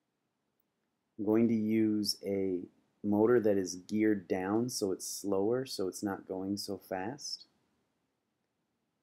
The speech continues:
Gonna connect it using some wires with alligator clips. And when I do this, I need to be able to have the motor always running. So that means that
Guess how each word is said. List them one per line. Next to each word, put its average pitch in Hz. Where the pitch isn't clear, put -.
Gonna 92
connect 101
it 135
using 98
some 92
wires 101
with 95
alligator 95
clips. -
And 95
when 104
I 107
do 165
this, 110
I 123
need 147
to 117
be 120
able 110
to 113
have 113
the 107
motor 107
always 110
running. 104
So -
that 113
means 113
that 98